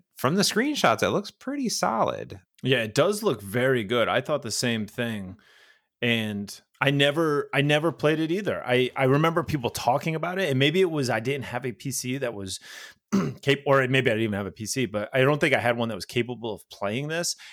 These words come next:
Speaker 2: And I got very much Halo vibes from it, something similar where you go to a planet, you realize, "Oh, this isn't what I was expecting it to be," and then it kinda goes from there. And it looks, it looked really good from what I saw,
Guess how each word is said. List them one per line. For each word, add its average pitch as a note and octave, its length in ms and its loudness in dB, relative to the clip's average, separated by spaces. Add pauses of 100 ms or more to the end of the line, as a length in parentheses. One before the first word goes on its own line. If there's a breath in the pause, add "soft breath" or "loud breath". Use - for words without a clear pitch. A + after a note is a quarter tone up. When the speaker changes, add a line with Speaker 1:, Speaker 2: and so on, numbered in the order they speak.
(120)
Speaker 2:
And C3+ 160 4
I C#3+ 140 2
got D#3 240 0
very C#3+ 180 4
much C3+ 220 -2
Halo C#3 360 2
vibes D3+ 380 0
from E3 220 -2
it, F3 140 -4
something B2 300 -2
similar C3 360 2
where A#2+ 120 -2
you G2 120 -6
go B2+ 180 4
to A#2 160 -2
a G#2 40 -2
planet, B2 440 2
you G#2 100 -6
realize, G#2+ 520 2 (260 loud breath)
"Oh, C3 220 4
this G#2+ 180 -4
isn't A2+ 200 -2
what A2 260 0 (400)
I A#2+ 60 0
was G2 140 -2
expecting D3 440 -2
it C#3 140 -2
to C#3+ 100 -2
be," D3+ 260 -2
and A2+ 120 -2
then A2 80 -2
it A2 80 -8
kinda A2+ 180 -6
goes G2+ 240 -6
from F#2 200 -10
there. A2+ 400 -4 (280 soft breath)
And C3 160 4
it D3 60 6
looks, D3+ 260 0 (320)
it B2+ 80 0
looked D#3+ 220 2
really A2+ 380 2
good A#2+ 380 2
from G2+ 320 0
what A2 140 2
I G2+ 80 -2
saw, A2+ 540 4